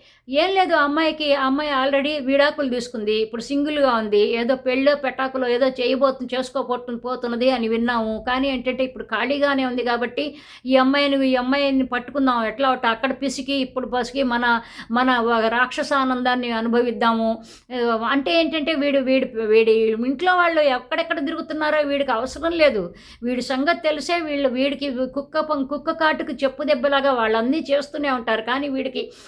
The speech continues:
అవసరం లేదు. వీడి సుఖము, వీడి స్వ-, స్వార్థమే చూసుకుంటూ ఉంటాడు. ఇంట్లో వాళ్ళు కూడా అట్లా ఎందుకు చేస్తూ ఉంటారంటే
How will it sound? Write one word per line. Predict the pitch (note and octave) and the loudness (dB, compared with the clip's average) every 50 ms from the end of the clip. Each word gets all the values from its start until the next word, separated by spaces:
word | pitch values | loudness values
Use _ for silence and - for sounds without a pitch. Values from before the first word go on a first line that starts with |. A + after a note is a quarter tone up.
| - - | -6 0
అవసరం | B3+ C#4 D#4+ D#4 F#4+ F4 F4 E4 | 2 2 2 2 0 -2 0 0
లేదు. | D#4+ D4 C4+ A3+ G#3 | 2 2 2 2 2
వీడి | A3 B3 C4 | 0 0 -2
సుఖము, | B3+ B3+ - C#4 C4+ - D#4 D4+ D4+ D4+ D#4+ D#4 | -4 -4 -6 -8 -4 -2 0 0 2 2 2 2
వీడి | C#4 C4 C4 C4 B3+ B3 | 2 0 0 0 -2 -4
స్వ-, | - A3 A3+ A#3 - - - - - | -4 -6 -8 -8 -8 -12 -20 -20 -18
స్వార్థమే | - - C4 B3+ C4+ D4 C#4+ C4+ D4+ D#4+ D#4+ D#4 D#4 D#4 D4 | -8 -2 2 4 4 4 4 2 0 0 2 0 0 -2 -4
చూసుకుంటూ | D4 C#4+ - D4+ C#4 C4 D4 C#4+ | -6 -6 -4 -4 -4 -2 -2 -2
ఉంటాడు. | C4 A#3+ A#3 B3 A3 G3+ G3 | -2 -2 -2 -2 -2 0 0
ఇంట్లో | F#3+ G3 G3+ G#3 A3+ A#3 D#4+ E4 E4 | -2 -2 -2 -2 -2 0 2 2 2
వాళ్ళు | E4 D#4+ D4+ D4 | 2 2 0 -2
కూడా | C#4 D4+ D4+ | -2 -2 -2
అట్లా | C#4 C4 - C4+ C4 | -2 -2 -4 -4 -4
ఎందుకు | A#3+ B3 C4+ D4 D#4+ | -2 -2 -2 -2 -2
చేస్తూ | C#4 D4+ C#4+ C4+ C4+ - - C#4+ C#4+ | -2 -4 -4 -4 -4 -8 -10 -6 -6
ఉంటారంటే | C4+ C4 C4 B3+ B3 B3 B3 A#3+ A#3 C4+ A#3+ G#3 A3 A#3+ - | -4 -2 -2 -2 -2 -2 -2 -2 0 2 2 2 2 0 -4